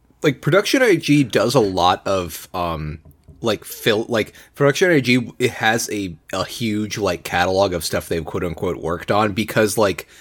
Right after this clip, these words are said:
a lot of times, you know, a smaller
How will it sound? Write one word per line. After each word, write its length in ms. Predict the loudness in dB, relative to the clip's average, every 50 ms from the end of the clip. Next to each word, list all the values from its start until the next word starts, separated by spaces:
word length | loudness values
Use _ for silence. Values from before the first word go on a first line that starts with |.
| -20 -20 -20 -20 -8 -2
a 60 | -2
lot 220 | 0 2 2 2 2
of 80 | 2
times, 420 | 2 2 2 2 2 0 -2 -2 -2
you 100 | -2 0
know, 200 | 0 0 0 -2 -2
a 100 | -4 -4
smaller 800 | -4 -4 -4 -4 -4 -2 0 0 2 4 4 4 4 4 2